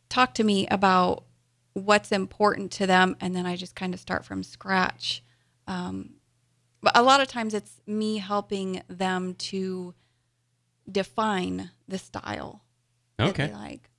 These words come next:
Speaker 2: Okay. So, so do you, do you design the exterior, the interior, like, top to bottom?
Speaker 1: Yep.
Speaker 2: E-,
Speaker 1: Everything.
Speaker 2: everything.
Speaker 1: Yes. Yes.
Speaker 2: Wow.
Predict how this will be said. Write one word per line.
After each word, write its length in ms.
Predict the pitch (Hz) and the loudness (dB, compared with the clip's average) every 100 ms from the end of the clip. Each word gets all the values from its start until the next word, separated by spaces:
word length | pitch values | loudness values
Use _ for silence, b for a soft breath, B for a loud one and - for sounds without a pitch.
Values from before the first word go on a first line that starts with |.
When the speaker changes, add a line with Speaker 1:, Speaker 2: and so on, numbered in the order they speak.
| - | -6
Speaker 2:
Okay. 280 | 170 127 131 b b b | -4 -4 -6 b b b
So, 400 | - 170 151 139 | 0 2 2 0
so 300 | - - 135 | -6 -2 -2
do 160 | 123 117 | -2 -2
you, 260 | 131 185 180 135 - _ - | 0 0 -2 -8 -20 _ -12
do 180 | 117 120 | -2 2
you 220 | 131 175 | 2 2
design 800 | 170 127 135 127 127 127 123 123 - | 0 0 0 2 2 2 2 0 -2
the 480 | 107 101 87 85 - _ _ _ _ | 0 0 0 -4 -10 _ _ _ _
exterior, 720 | 113 131 - - 135 131 135 131 | 4 4 2 2 2 4 2 0
the 180 | 113 117 | 0 2
interior, 460 | 123 - 120 120 110 | 2 2 0 0 0
like, 420 | 107 98 - - _ _ _ _ | 0 0 -4 -18 _ _ _ _
top 240 | - 143 151 | 2 4 4
to 80 | 123 | 4
bottom? 720 | 127 131 135 135 131 131 131 | 4 4 4 0 0 0 0
Speaker 1:
Yep. 260 | 208 220 - _ _ | 0 -2 -4 _ _
Speaker 2:
E-, 120 | - | -4
Speaker 1:
Everything. 680 | 220 214 214 - 143 101 101 | -2 0 -4 -4 -2 -2 -2
Speaker 2:
everything. 420 | 113 143 147 101 95 | 2 4 4 2 -2
Speaker 1:
Yes. 140 | - - - _ | -4 -8 -20 _
Yes. 140 | - 92 | -4 4
Speaker 2:
Wow. 580 | 104 113 113 101 82 | 6 6 4 2 -2